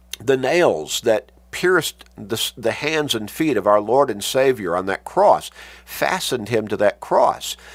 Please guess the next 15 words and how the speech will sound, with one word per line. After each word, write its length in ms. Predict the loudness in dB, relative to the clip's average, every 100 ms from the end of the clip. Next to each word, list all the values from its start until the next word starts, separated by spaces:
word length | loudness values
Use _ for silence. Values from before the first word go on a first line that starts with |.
| -20 -4
But 120 | 4
as 220 | 4 4
those 260 | 0 -2 0
nails 360 | 2 2 0 0
were 120 | -2
driven 500 | -2 -4 -2 -2 -4
through 280 | -2 -2 0
his 260 | -2 -2
hands 640 | -6 -4 0 0 -2 -4 -4
and 280 | -2 -2 -4
feet, 420 | -4 -2 -4 -6 -20 -20 -20 _
the 100 | -6
blood 360 | -2 0 0 -2
came 320 | -2 -2 -2
forth, 460 | -4 -2 0 0